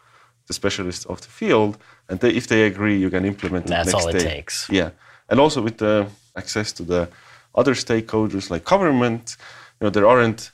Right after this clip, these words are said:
Speaker 1: many layers. I don't have the, the phone number for the president,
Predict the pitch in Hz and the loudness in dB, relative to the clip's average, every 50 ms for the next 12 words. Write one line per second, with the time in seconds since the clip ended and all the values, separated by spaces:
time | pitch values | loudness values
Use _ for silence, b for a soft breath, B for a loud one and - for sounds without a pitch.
0 | _ - 101 107 110 110 101 104 107 101 90 78 - - - - - - _ - | _ -2 0 2 2 2 2 2 2 0 0 -2 -6 -10 -14 -16 -18 -16 _ 2
1 | 120 151 147 127 123 117 104 - - - 104 101 98 95 90 87 85 87 87 87 | 4 4 4 4 2 0 -2 -6 -2 0 2 4 4 4 2 -2 -2 -2 0 0
2 | 85 87 90 87 b b b b b b b b b b b _ - 95 - - | 2 0 -2 -4 b b b b b b b b b b b _ -10 -4 0 0
3 | 107 101 98 95 92 95 95 87 92 87 87 90 98 101 - - - 92 87 85 | 2 2 2 0 0 0 -2 -2 -2 -2 -2 -4 -6 -8 -14 -12 -10 -10 -6 0
4 | - 127 131 - 95 85 - - - _ _ - - | 0 2 2 0 -4 -8 -12 -20 -20 _ _ -20 -20